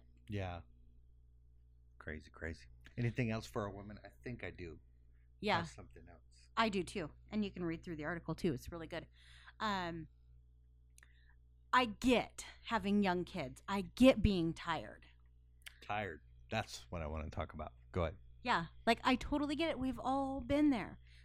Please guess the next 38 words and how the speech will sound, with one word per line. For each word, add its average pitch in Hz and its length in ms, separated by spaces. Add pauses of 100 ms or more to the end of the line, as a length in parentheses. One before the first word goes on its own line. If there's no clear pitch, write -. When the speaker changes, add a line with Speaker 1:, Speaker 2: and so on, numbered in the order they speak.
(140)
Speaker 2:
The 160 60
husband 196 400
is 294 100
gone 285 220
all 285 140
day 285 160
working. 240 720
You're 180 240
at 247 140
home 269 160
with 277 160
the 302 80
kids. 226 880 (420)
Or 208 340
if 190 220
you're, 220 440 (200)
you 240 140
know, 214 120
a 202 60
working 220 380
mom, 226 320
you 202 140
work 226 360
and 208 100
then 208 80
you 220 80
come 233 160
home 214 220
and 190 100
then 196 80
you 220 60
got 226 180
the 226 80
kids 220 400
and 208 100
it's 185 160
just 202 160
like, 180 160